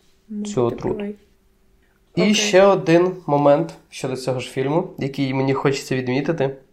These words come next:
Speaker 2: От це дуже такий неочікуваний, цікавий, прикольний момент, особисто мені був. От, е, в цьому епізоді, коли, е, Щурлов з Щурем, Щурем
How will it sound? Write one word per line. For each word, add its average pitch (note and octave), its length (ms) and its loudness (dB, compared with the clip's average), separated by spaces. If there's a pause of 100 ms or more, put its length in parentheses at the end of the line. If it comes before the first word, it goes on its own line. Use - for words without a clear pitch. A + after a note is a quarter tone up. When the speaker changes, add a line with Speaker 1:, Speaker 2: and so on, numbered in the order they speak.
(680)
Speaker 2:
От D#3 200 -8 (680)
це G3 520 4
дуже F#3+ 340 0
такий E3 240 -2
неочікуваний, D#3 600 -2
цікавий, C#3+ 420 0
прикольний C3 420 -4
момент, C#3 420 0 (100)
особисто B2 460 -8
мені A#2 200 -4
був. G#2+ 240 -4 (340)
От, C3 480 -2
е, C#3 300 6 (240)
в G3+ 480 4
цьому F#3 380 4
епізоді, C#3+ 580 -2 (520)
коли, E3+ 840 2
е, B2+ 500 4
Щурлов D#3 680 2 (100)
з B2+ 480 2
Щурем, C#3 520 2
Щурем C3 480 0